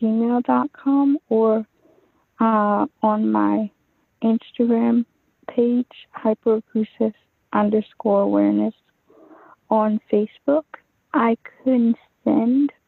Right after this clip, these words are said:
over, if you're interested in helping, information that you can use to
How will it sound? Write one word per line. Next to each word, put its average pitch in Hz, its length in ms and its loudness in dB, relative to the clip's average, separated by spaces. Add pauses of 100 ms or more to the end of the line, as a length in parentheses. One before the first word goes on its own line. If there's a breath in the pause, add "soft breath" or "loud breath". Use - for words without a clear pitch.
(100)
over, 214 460 0
if 226 180 0
you're 208 240 0
interested 220 600 -2
in 220 200 0
helping, 262 640 -2 (840 soft breath)
information 226 1120 0 (220)
that 214 200 2
you 220 360 0 (340)
can 220 300 2
use 220 340 2 (400)
to 214 280 2